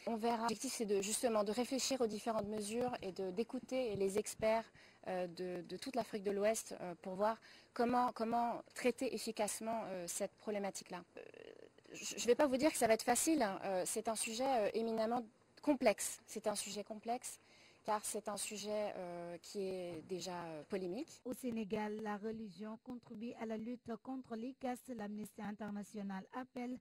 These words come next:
Speaker 2: à avoir l'égalité et la fin de la discrimination sociale basée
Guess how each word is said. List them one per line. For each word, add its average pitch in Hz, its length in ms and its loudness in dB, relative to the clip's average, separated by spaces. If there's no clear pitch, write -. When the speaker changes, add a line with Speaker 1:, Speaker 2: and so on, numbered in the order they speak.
Speaker 2:
à 233 240 -8
avoir 254 400 -4
l'égalité 254 800 -4
et 233 100 0
la 220 180 -2
fin 262 220 -8
de 214 160 -8
la 226 160 -6
discrimination 233 840 -8
sociale 233 520 -4
basée 202 460 -2